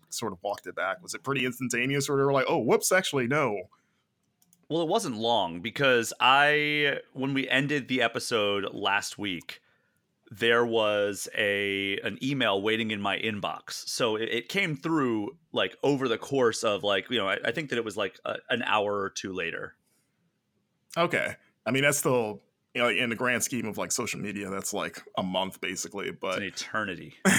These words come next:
Speaker 1: <laughs> Yeah. I, I only asked 'cause I was like, "How, how big of a whoopsie is this?" <laughs> Depending on how long it was up.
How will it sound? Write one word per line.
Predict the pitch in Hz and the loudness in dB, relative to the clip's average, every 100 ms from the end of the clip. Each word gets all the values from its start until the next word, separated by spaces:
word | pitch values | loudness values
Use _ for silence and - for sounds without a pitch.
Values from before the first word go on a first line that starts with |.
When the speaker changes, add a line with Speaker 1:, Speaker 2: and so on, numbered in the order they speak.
| 185 | 8
Speaker 1:
<laughs> | - - - | 6 2 0
Yeah. | 135 113 98 - - - 165 | 2 4 2 -2 -14 0 8
I, | 165 | 10
I | 165 170 | 12 10
only | 160 139 | 8 6
asked | 123 117 | 6 4
'cause | 131 117 | 2 0
I | |
was | 110 | 0
like, | 113 | 2
"How, | 123 117 113 107 _ - | 2 2 0 -8 _ -2
how | - 131 113 - | 4 4 4 2
big | 131 143 | 2 6
of | 160 165 | 6 6
a | 175 180 175 _ _ _ _ 165 | 6 4 0 _ _ _ _ 2
whoopsie | 175 202 - 208 214 233 | 4 4 2 2 2 4
is | 196 202 | 4 4
this?" | 214 233 233 | 4 4 4
<laughs> | |
Depending | - 123 175 170 | 2 4 4 6
on | 165 | 6
how | 156 | 6
long | 151 147 156 | 6 4 4
it | 156 | 0
was | 143 | 2
up. | 135 170 | 4 2